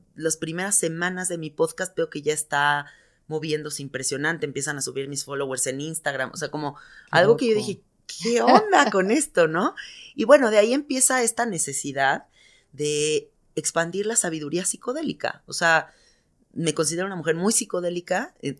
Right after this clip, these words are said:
Speaker 1: de, de todo,
Speaker 2: De
Speaker 1: o sea,
Speaker 2: todo
Speaker 1: mi
Speaker 2: punto
Speaker 1: casa
Speaker 2: de
Speaker 1: es
Speaker 2: vista.
Speaker 1: psicodélica, mi closet es psicodélico,
Speaker 2: Ajá.
Speaker 1: mi pensar es psicodélico, o sea, todo gira en torno a la psicodelia. Entonces, qué mejor que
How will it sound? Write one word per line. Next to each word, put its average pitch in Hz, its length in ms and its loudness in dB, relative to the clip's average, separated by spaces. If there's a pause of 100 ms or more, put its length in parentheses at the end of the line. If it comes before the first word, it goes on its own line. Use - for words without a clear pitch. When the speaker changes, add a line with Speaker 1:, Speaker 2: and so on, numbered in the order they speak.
(140)
Speaker 1:
de, 147 120 4
de 143 180 -4
todo, 170 200 8
Speaker 2:
De 175 60 8
Speaker 1:
o 131 60 2
sea, 190 120 10
Speaker 2:
todo 202 100 12
Speaker 1:
mi 208 60 6
Speaker 2:
punto 196 140 6
Speaker 1:
casa 202 120 10
Speaker 2:
de 190 60 10
Speaker 1:
es 180 100 6
Speaker 2:
vista. 170 60 10
Speaker 1:
psicodélica, 180 540 8
mi 165 120 -4
closet 180 460 2
es 180 100 2
psicodélico, 151 640 2
Speaker 2:
Ajá. 151 80 0
Speaker 1:
mi 135 100 -2
pensar 147 440 2
es 160 80 -2
psicodélico, 139 600 -6
o 123 40 -10
sea, 131 140 -8
todo 165 280 2
gira 151 220 -6
en 147 100 -12
torno 151 240 -4
a 143 60 -6
la 127 100 -4
psicodelia. 139 600 -4 (360)
Entonces, 202 340 0
qué 202 120 -2
mejor 202 300 -6
que 202 220 -2